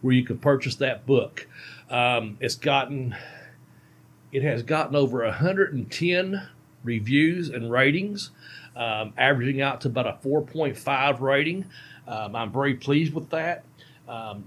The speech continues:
the professor, again, has given you a link directly to the Amazon link, and that is tiny U R L dot com slash blaze book one,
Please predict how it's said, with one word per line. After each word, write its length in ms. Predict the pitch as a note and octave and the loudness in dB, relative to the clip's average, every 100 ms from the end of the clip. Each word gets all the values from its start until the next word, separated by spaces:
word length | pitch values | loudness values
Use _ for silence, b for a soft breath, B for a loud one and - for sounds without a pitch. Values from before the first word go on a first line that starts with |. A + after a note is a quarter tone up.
| - | -14
the 60 | |
professor, 480 | G2+ - D#3 C#3+ C#3+ | -16 0 0 2 -2
again, 300 | A#2+ C3 C#3+ | -2 0 0
has 100 | A2+ | 0
given 220 | A#2+ C#3 | 2 2
you 100 | B2+ A#2+ | 4 0
a 40 | |
link 240 | B2 D3 | 0 -4
directly 420 | - G#2+ C#3+ C#3 C3 | -4 0 0 2 -4
to 140 | A#2+ | -2
the 120 | C#3+ A#2+ | 0 2
Amazon 500 | C#3+ B2 C#3+ C3 C3 | 2 0 0 -2 -2
link, 320 | D3 D3+ C3 | -4 -6 -6
and 100 | A#2+ | -4
that 140 | A#2+ | -2
is 140 | A2 - | -4 -6
tiny 380 | - D3+ D#3 | -8 -4 -2
U 100 | D#3+ | -2
R 120 | E3 C#3+ | 2 4
L 200 | C#3 B2 | 4 4
dot 320 | C3+ C3 - | 0 0 -2
com 320 | B2+ A#2+ A#2 | -2 -2 -4
slash 400 | - B2 A2+ G#2 | -6 -4 -4 -6
blaze 400 | G#2 B2+ C3+ C#3 | -4 0 2 2
book 320 | A2+ C#3+ C#3+ | 2 2 2
one, 560 | C#3 D#3 D#3 A#2+ A2+ | -4 0 0 0 -4